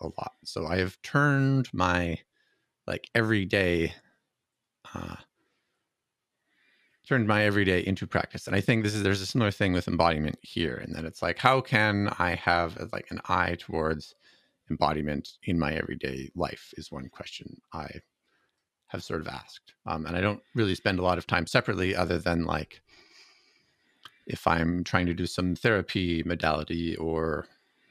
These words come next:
um, like, that would, that's, like, much more, uh, focused and particular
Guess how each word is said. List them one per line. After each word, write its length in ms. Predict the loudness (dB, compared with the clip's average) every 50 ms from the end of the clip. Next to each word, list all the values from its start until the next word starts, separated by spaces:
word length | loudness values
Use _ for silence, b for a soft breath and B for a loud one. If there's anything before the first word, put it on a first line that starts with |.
| b b b
um, 400 | -10 -10 -10 -10 -10 -10 -12 -14 -16 _ _ _ _ _ _ _
like, 160 | -4 -4 -4 -6 B B B B B B B
that 80 | 2 4
would, 100 | 4 6
that's, 260 | 4 4 4 4 2
like, 200 | 0 0 0 0
much 360 | 0 2 2 2 2 0 -2
more, 380 | 0 2 2 4 4 2 2 0 -4 _ _ _ _ _ _ _ _ _ _ _ _ _ _ _ _ _ _ _ _ _ -14 -10
uh, 220 | -8 -8 -8 -8 -12 -14 _
focused 500 | _ 0 0 0 2 2 0 -2 -2 0
and 160 | -2 -2 -2 0
particular 640 | -4 -4 -2 -4 -4 -4 -4 -6 -4 -6 -8 -8